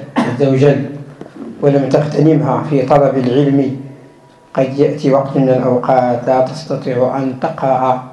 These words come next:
صفحة واحدة. قد تقرأ أو تأخذ المصحف بيدك وأنت على دراجتك، يعني بصرك لا شيء فيه. وقد يأتي وقت من الأوقات إن لم تغتنم هذا البصر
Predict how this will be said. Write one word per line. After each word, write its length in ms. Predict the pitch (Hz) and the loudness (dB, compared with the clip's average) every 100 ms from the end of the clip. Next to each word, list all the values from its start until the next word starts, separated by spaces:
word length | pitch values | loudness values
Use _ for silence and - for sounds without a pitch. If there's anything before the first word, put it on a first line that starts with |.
| - - | -20 -10
صفحة 440 | - 156 - 131 | -6 -6 -6 -4
واحدة. 600 | 131 123 123 120 131 117 - - - _ _ _ _ _ - - - - - - | -2 -2 -2 -2 -4 -8 -10 -18 -20 _ _ _ _ _ -20 -20 -20 -20 -14 0
قد 220 | 175 - | 0 4
تقرأ 580 | 269 254 185 156 - - - 156 | 4 6 6 4 0 -8 -2 2
أو 100 | 151 | 4
تأخذ 420 | 254 220 214 190 | 4 2 2 2
المصحف 580 | 190 240 247 208 165 156 | 2 0 2 2 2 4
بيدك 360 | 240 202 196 | 4 4 4
وأنت 340 | 170 185 233 180 | 6 6 4 2
على 280 | 170 175 | 4 2
دراجتك، 560 | 160 156 156 151 156 - - - - - - - - - - 196 | 2 2 2 2 -2 -4 -10 -14 -18 -20 -20 -20 -20 -20 -20 2
يعني 400 | 202 226 202 180 | 4 4 2 4
بصرك 540 | 202 214 196 214 214 220 220 202 - - - - - - - _ - _ _ - | 2 4 2 2 2 2 0 -10 -16 -18 -20 -20 -20 -20 -20 _ -20 _ _ -12
لا 220 | 156 160 | 0 2
شيء 320 | 156 151 117 | 2 0 -2
فيه. 260 | - 131 110 - - | -4 -6 -6 -12 -2
وقد 380 | 151 214 202 196 | 0 4 4 4
يأتي 320 | 294 233 226 | 4 4 4
وقت 280 | 240 262 - | 4 4 0
من 140 | 202 | 0
الأوقات 580 | 180 151 147 160 151 135 - - | 2 0 0 2 2 2 -4 -4
إن 120 | 139 | 4
لم 180 | 160 156 | 4 6
تغتنم 540 | 196 202 254 277 240 | 4 4 2 4 4
هذا 300 | 175 226 254 | 2 0 0
البصر 560 | 208 254 277 302 311 | 2 2 2 2 0